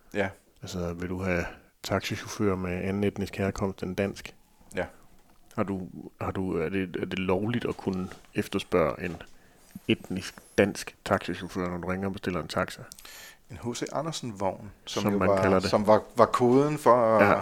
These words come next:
Speaker 1: når man bestilte taxa, ikke? Der,
Speaker 2: Ja.
Speaker 1: som, hvor man ville have en dansker bag rattet.
Speaker 2: Ja.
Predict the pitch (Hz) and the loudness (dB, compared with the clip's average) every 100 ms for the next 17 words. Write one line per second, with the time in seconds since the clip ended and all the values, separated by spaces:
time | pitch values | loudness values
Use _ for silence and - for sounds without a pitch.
0 | - 131 117 127 131 - 127 113 123 131 | 0 2 4 4 0 4 4 6 6 6
1 | - 123 135 - 107 87 110 107 104 110 | 6 0 0 -2 2 4 4 4 2 2
2 | 107 113 110 113 135 - 113 104 110 131 | 2 0 4 2 2 0 2 2 0 -2
3 | - - | -6 0